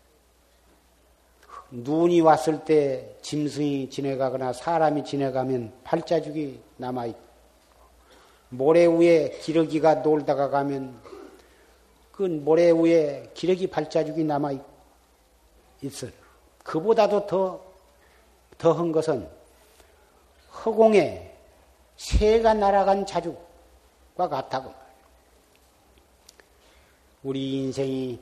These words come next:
태어나서 탐진치 삼독심으로 오욕락을 탐착을 하고 명예, 권리, 지위, 보다 그런 것을 참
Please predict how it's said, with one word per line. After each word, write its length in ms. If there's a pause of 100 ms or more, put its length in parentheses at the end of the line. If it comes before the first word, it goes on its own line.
태어나서 840 (1120)
탐진치 800
삼독심으로 1040 (840)
오욕락을 1040
탐착을 560
하고 120 (1120)
명예, 680
권리, 500
지위, 580 (1300)
보다 140
그런 340
것을 440 (540)
참 420